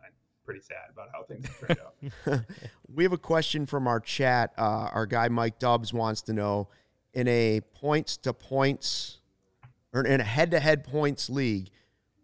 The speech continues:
Speaker 2: what do you think about taking Judge over Ohtani with the first overall pick?
Speaker 1: So a lot of that's gonna depend on how your league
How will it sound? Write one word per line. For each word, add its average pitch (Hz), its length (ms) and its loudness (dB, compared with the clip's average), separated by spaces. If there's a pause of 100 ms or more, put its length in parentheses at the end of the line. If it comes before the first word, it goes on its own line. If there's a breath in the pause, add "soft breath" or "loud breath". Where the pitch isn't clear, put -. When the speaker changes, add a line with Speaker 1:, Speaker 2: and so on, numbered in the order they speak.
(160)
Speaker 2:
what 135 140 2
do 156 80 4
you 151 140 2
think 139 320 -2
about 120 360 0
taking 117 460 -2
Judge 117 560 2
over 110 300 0
Ohtani 104 680 0
with 95 160 -8
the 101 60 -10
first - 380 -4
overall 98 440 -2
pick? - 380 -12 (1300 soft breath)
Speaker 1:
So 117 560 0
a 120 40 -8
lot 139 220 2
of 160 80 -2
that's 156 220 2
gonna 135 200 -4
depend 127 460 -2
on 113 240 -6
how 135 300 0
your 127 220 2
league 131 420 -2